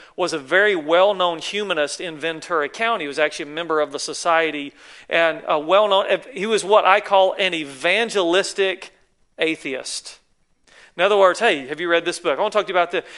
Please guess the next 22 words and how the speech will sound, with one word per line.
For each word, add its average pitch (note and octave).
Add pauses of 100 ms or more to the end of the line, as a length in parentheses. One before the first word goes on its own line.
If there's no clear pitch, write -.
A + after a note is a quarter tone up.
(120)
He, A#3
I F#3+
mean, F#3+
he A3
was E3
really G#3
pushing G3
that D#3+
on D3
people. - (1400)
After A3
his F3
wife F#3+
passed F3
away, D#3
he A3+
started G#3+
changing. C#3+ (520)
And F#3
I'll F3
never G3
forget, E3+